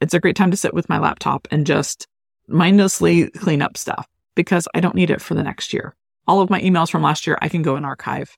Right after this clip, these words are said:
and I can always pull them out. So that's what I do for my looking forward and being ready for the new year, is really just taking my business and looking at it as a bigger picture. What happened last year? What do I want to happen this year?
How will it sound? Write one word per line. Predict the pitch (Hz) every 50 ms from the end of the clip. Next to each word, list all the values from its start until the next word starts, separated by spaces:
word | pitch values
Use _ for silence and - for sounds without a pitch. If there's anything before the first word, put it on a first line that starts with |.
| _ -
and | - - 165
I | 143
can | 156 - 208
always | - - - - -
pull | _ - -
them | - 220 202
out. | - - - - - _ _ _ _ _ _ -
So | - - 190 185 180 180 - -
that's | - - 208 240 - -
what | 220 208 - -
I | - 151 180 208
do | 208 208 220 220 220 220 220 240 - -
for | - - 185 175 170 170 165 160 160 156 156 160 _ _
my | - 156 160 156 156 151 147 151 147 143 151 160 _ -
looking | 185 185 180 - 190 165 156
forward | - 151 135 127 127 131 - - - _ _ - -
and | 156 156 151 139 - _ - - 147 135
being | - - 165 165 156
ready | 147 143 - 139 139
for | - - 151
the | - -
new | 139 147 139
year, | 131 127 - 117 - - _ _
is | - 156 151 147
really | 151 160 151 147 165 156
just | 151 - 143 143 - -
taking | 175 151 - - 160
my | 156 147 135
business | 151 - - 151 - 120 120 131 -
and | 139 147
looking | 143 143 - 147 143
at | 139 135 139
it | 143 143
as | 143 135 131 127
a | 143
bigger | - - - 143 139 135
picture. | - - 208 196 - 220 214 202 - _ _ _ _ _ _ -
What | 175 165
happened | - 202 156 - 185 160
last | 156 156 170 180 - - -
year? | 175 165 170 156 -
What | - - 156 156
do | - 156
I | 151
want | 143 143 185 147 156 -
to | - 180
happen | 160 165 147 - - 151 151
this | 147 151 151 - -
year? | 175 160 156 156 156